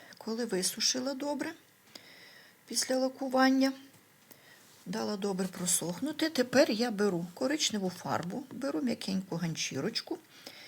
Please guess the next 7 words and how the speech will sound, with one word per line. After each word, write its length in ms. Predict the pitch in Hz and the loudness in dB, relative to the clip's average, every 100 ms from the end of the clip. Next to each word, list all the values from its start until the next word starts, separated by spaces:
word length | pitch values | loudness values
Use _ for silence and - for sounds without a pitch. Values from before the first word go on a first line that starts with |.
| - - - _ | -20 -20 -20 _
і 280 | 240 294 466 - - - - | -2 0 -2 -6 -20 -18 -10
будемо 480 | 208 190 220 302 302 | -6 -2 -2 0 -2
тонувати 840 | - 214 196 185 185 208 294 330 - - | 2 2 4 4 2 2 -4 -6 -12 -6
нашу 540 | 220 202 214 - - - - - - - - | -2 -2 0 -2 -2 -8 -16 -20 -20 -20 -6
заготовочку. 960 | 220 254 233 233 180 139 151 - - 175 - - - - - | 0 2 0 0 0 2 0 -6 -8 -10 -10 -16 -16 -18 -10
Прохожуся 840 | - 294 - 302 254 233 214 220 - - _ - - - - | -2 -2 2 2 2 2 2 0 -4 -18 _ -20 -20 -20 -14
фарбою, 680 | - 208 185 185 220 254 | 0 4 4 4 2 0